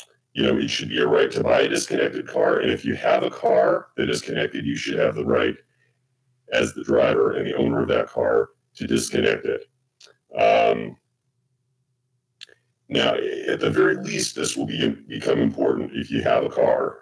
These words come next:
for, you know, five, seven, ten or more years. Eventually, the automaker is not going to be able to continue updating that software, protecting that software from, uh, the hackers of the day, and,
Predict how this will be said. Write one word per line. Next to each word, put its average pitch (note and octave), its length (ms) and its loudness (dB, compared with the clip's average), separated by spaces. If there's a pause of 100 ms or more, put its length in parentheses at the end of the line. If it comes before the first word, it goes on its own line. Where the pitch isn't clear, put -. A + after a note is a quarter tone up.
for, A1 680 0 (160)
you A1 100 0
know, A1+ 180 4
five, A#1+ 500 2
seven, A#1+ 460 2
ten B1 220 -2
or A1 100 0
more - 200 2
years. - 560 -4 (400)
Eventually, - 640 0
the A1+ 140 0
automaker G#1 720 0
is - 160 -2
not - 240 0
going - 260 0
to A2 120 -8
be - 240 0
able - 260 -4 (120)
to - 400 -6 (120)
continue - 840 -4
updating - 520 -2
that A#1+ 180 0
software, - 760 -2 (340)
protecting - 520 0
that A2+ 220 0
software A#2+ 800 0
from, - 640 -2 (260)
uh, A1 320 4
the - 120 -2
hackers - 460 0
of - 80 -4
the - 100 -2
day, A1+ 440 2 (180)
and, A#1 540 0